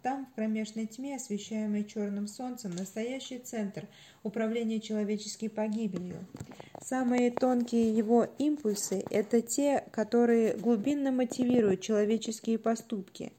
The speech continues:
Обретшие власть над умами мифы, предрассудки, вдохновлённые злом произведения искусства. Все их авторы — дьявольская креатура.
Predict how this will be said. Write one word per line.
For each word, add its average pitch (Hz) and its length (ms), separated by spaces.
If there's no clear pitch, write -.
Обретшие 254 580
власть 240 380
над 233 160
умами 233 380
мифы, 254 420
предрассудки, 208 800
вдохновлённые 226 840
злом 233 240
произведения 220 640
искусства. 202 600
Все 240 260
их 240 120
авторы — 254 440
дьявольская 220 640
креатура. 220 800